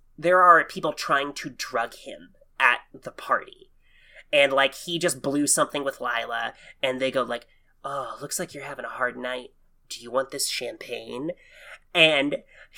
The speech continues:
he just grabs a can of Pepsi off the table while he's wearing, like, a sleeveless vest and his hair is done up like he's Legion and he's got ear piercings and he just goes,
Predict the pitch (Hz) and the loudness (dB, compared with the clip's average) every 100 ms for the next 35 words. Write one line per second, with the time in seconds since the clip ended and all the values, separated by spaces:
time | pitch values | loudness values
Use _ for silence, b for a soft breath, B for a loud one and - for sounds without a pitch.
0 | - 185 185 170 160 160 160 170 175 - | -10 -2 0 0 4 6 6 6 2 2
1 | 175 170 156 - - 147 - 180 143 135 | 2 2 0 -6 -2 0 2 0 6 6
2 | 175 160 156 139 147 160 185 - 156 151 | 6 0 0 4 4 4 2 2 4 4
3 | 156 139 139 - 135 135 170 165 175 165 | 2 2 4 4 2 0 -2 2 2 2
4 | 131 139 143 - 139 101 170 151 156 143 | 4 6 6 2 -2 0 0 2 2 0
5 | - 135 139 139 143 147 156 135 123 120 | 0 2 6 6 4 0 0 -4 -4 -8
6 | 123 131 135 127 123 120 123 123 139 - | -8 -6 0 0 0 -4 -6 -2 -2 -4
7 | - 131 131 143 135 156 143 147 - 143 | -4 -2 -2 -2 -2 -4 -6 -8 -6 -8